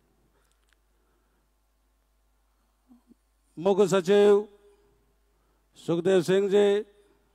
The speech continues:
पुलिस महानिदेशक नीरज सिन्हा साहब, इलेक्ट्रॉनिक मीडिया, पत्रकार मित्रों,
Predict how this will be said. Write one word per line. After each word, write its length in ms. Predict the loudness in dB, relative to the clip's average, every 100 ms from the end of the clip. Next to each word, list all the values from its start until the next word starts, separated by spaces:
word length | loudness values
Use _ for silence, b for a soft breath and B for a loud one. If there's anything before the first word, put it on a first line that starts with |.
| _ -8
पुलिस 300 | -2 -2 -2
महानिदेशक 840 | -2 -2 -2 -2 -2 -2 0 0 -2 -10 _ _ _ _ _ _ _ _ _ _ _
नीरज 320 | -6 -4 -4 -4
सिन्हा 260 | -4 -4
साहब, 540 | -2 -2 0 0 -2 -10 _ _ _ _ _ _ _ _ _ _ _ _ _ _ _ _ _ _ _ _ _ _ _ _ -10
इलेक्ट्रॉनिक 720 | -2 0 0 2 2 2 -2
मीडिया, 360 | -2 0 2 2 0 -4 _ _ _ _ _ _ -10
पत्रकार 520 | -6 -6 -2 -2 0
मित्रों, 640 | -2 -2 0 2 2 -2